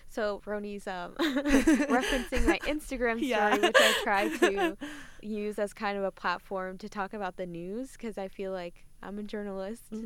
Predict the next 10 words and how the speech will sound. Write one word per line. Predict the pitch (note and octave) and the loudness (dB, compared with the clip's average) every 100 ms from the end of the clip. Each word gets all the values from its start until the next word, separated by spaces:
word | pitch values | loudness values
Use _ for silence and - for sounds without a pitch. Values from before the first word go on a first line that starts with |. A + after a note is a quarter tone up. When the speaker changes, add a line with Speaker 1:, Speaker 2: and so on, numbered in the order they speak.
| G#3 | -4
Speaker 1:
The | G#3+ | -4
Speaker 2:
Mm-hmm. | |
Speaker 1:
news | G3 G3 G#3 | -4 -6 -8
is, | G3 | -8
like, | G#3+ G3+ | -6 -6
my | G3 G3 | -6 -8
thing. | - F3+ F3 G3 - - - - | -8 -8 -8 -14 -18 -18 -18 -6
Um, | G#3 G3 F#3 F#3 - | -2 -2 -4 -8 -10
and, | G3+ | -8
like, | F#3+ F3+ | -6 -8